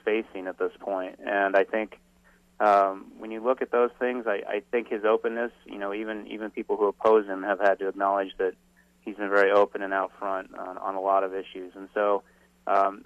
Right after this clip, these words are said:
I, I think he will probably pass through, but, uh, you know, as we've seen in recent years here, you know, these things are never a done deal, and there's always some sort of a battle to be had.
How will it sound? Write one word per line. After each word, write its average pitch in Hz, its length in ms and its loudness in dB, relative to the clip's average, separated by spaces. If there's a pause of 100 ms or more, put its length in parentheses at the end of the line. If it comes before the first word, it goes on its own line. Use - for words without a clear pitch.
I, 113 200 0 (120)
I 110 160 2
think 110 280 -10
he 110 80 -12
will 104 420 -2 (140)
probably 101 400 -10
pass 101 300 0 (140)
through, 107 280 -4
but, 98 200 -6 (120)
uh, 95 200 -6 (200)
you 98 100 -18
know, 95 100 -10
as 95 160 -6
we've 98 200 -10
seen 101 320 -10 (560)
in 104 120 -6
recent 110 560 0
years 110 340 4
here, 101 240 0
you 101 80 -4
know, 98 200 -4
these 101 220 -8
things 107 220 -8
are 98 80 -12
never 101 340 -2
a 95 60 0
done 101 260 -2
deal, 107 280 2
and 98 80 -8
there's 95 100 -10
always 98 280 0
some 98 140 -16
sort 101 140 -4
of 98 60 -2
a 98 80 0
battle 98 320 4
to 90 60 -12
be 87 120 -14
had. - 1300 -18